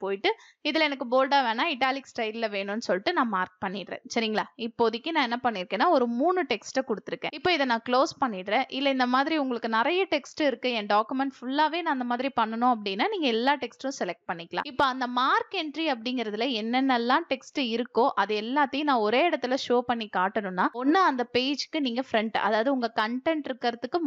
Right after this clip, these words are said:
முன்னாடி ஆட் பண்ணலாம், இல்லைன்னா கண்டென்ட் இருக்கிறதுக்கு பின்னாடி ஆட் பண்ணிக்கலாம். இப்ப எக்ஸாம்பிளுக்கு எனக்கு எண்ட்ல வேணும், so அதனால நான் என்ன பண்றேன் அப்படின்னா bottom of the page போயிடுறேன். இந்த இடத்துல நான் என்ன பண்ண போறேன் அப்படின்னு பாத்தீங்கன்னா என்னோட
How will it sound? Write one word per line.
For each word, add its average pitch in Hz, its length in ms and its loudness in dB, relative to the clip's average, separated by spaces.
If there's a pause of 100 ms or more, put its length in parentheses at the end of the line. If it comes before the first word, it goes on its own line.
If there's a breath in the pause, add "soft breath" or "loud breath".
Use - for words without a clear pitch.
முன்னாடி 294 340 4 (100)
ஆட் 220 200 -10
பண்ணலாம், 254 340 0
இல்லைன்னா 254 240 2 (100)
கண்டென்ட் 240 440 -2
இருக்கிறதுக்கு 214 440 -4 (120)
பின்னாடி 277 340 2 (100)
ஆட் 190 100 -4 (100)
பண்ணிக்கலாம். 185 460 -6
இப்ப 294 180 0
எக்ஸாம்பிளுக்கு 277 580 0
எனக்கு 269 240 -2 (120)
எண்ட்ல 277 300 4 (100)
வேணும், 196 380 -2
so - 140 -2
அதனால 233 280 0
நான் 247 120 2
என்ன 254 200 0
பண்றேன் 247 300 2
அப்படின்னா 220 320 -2 (140)
bottom 240 360 2
of 233 160 -4
the 202 140 0
page 202 180 -4 (140)
போயிடுறேன். 185 320 -4 (140)
இந்த 339 140 6 (100)
இடத்துல 302 340 -2
நான் 254 120 0
என்ன 247 180 -2
பண்ண 247 220 0
போறேன் 220 240 2
அப்படின்னு 208 340 -4
பாத்தீங்கன்னா 202 360 -4
என்னோட 202 180 -2